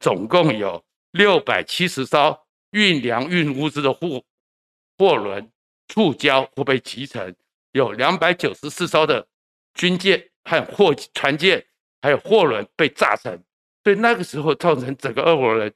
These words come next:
陷-，整个日本人陷入了叫饥饿战争。然后饥饿战争之下呢，他们的粮食一天平均分配，每个人只有七百卡。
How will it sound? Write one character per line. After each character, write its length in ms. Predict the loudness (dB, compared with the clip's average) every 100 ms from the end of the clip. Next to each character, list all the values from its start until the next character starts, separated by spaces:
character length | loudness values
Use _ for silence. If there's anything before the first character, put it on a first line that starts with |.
| _
陷-， 240 | 0 0 0 _ -10
整 140 | -6
个 80 | -2
日 120 | 0
本 160 | 0 -2
人 200 | -6 -10 -12 _ _ _
陷 220 | -4 0
入 160 | 2 0
了 80 | 0
叫 140 | -2
饥 200 | -2 2
饿 80 | 4
战 220 | 4 2
争。 260 | 0 0 -2 -6 _ _ _
然 120 | 0
后 60 | 0
饥 180 | 2 2
饿 60 |
战 180 | 4 2
争 160 | 2 2
之 160 | -2
下 220 | 2 2
呢， 280 | 2 0 -2 -6 _ _ _ _
他 120 | -2 2
们 140 | 2
的 60 | 2
粮 300 | 2 2 2
食 420 | -2 -6 -6 -6 _ _
一 200 | -2 0
天 380 | -2 0 0 0
平 340 | -6 -4 -4
均 240 | 0 0 0
分 200 | 0 0
配， 320 | 0 -2 -4 _ _ _
每 260 | -4 -2 0
个 140 | 2
人 180 | 2 2
只 120 | 2
有 120 | -2 -2
七 300 | -6 -6 -4
百 220 | -2 -2
卡。 240 | -4 -10